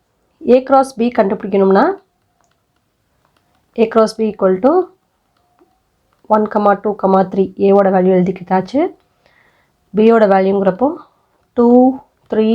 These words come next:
ஃபைவ், செவன். இந்த வேல்யூஸையும் எழுதியாச்சு. இப்போ நம்ம கிராஸ் பண்ணலாம். கிராஸ் பண்ணா நமக்கு என்ன கிடைக்கும்? இங்க இருக்கக்கூடிய ஒவ்வொரு டேர்மையும் இந்த ஒவ்வொரு டேர்மோட கிராஸ் பண்ண போறோம். இப்ப இந்த ஃபர்ஸ்ட் டேர்மை இங்க இருக்கக்கூடிய எல்லா டேர்ம்ஸோடையும் கிராஸ் பண்ணணும். அதே போல செகண்ட் டேர்மை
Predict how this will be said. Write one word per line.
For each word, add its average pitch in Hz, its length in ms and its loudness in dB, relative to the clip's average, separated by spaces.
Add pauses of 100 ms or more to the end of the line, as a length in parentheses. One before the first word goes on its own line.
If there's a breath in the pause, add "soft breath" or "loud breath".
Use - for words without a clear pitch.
(440)
ஃபைவ், 208 320 0 (360)
செவன். 185 280 0 (440 soft breath)
இந்த 214 220 0
வேல்யூஸையும் 196 520 0
எழுதியாச்சு. 175 480 2 (160)
இப்போ - 180 -4
நம்ம 208 220 2
கிராஸ் 185 280 -2
பண்ணலாம். 175 300 0 (420 soft breath)
கிராஸ் 254 280 0
பண்ணா 233 240 -4
நமக்கு 226 220 -2
என்ன 220 140 0
கிடைக்கும்? 214 380 0 (1120)
இங்க 220 160 -2
இருக்கக்கூடிய 240 380 2 (720)
ஒவ்வொரு 226 360 0
டேர்மையும் 202 440 2 (160)
இந்த 254 140 4 (120)
ஒவ்வொரு 208 300 0
டேர்மோட 196 380 2
கிராஸ் 202 240 -2
பண்ண 185 180 -2
போறோம். 180 180 -2 (140)
இப்ப 233 260 -2
இந்த 214 180 -2
ஃபர்ஸ்ட் 220 300 -4
டேர்மை 233 240 0 (400 loud breath)
இங்க 226 140 0
இருக்கக்கூடிய 220 420 -2
எல்லா 196 220 2
டேர்ம்ஸோடையும் 202 420 -2
கிராஸ் 196 240 0
பண்ணணும். 175 240 0 (100)
அதே 196 200 2
போல 220 220 2
செகண்ட் 220 280 0
டேர்மை 220 220 2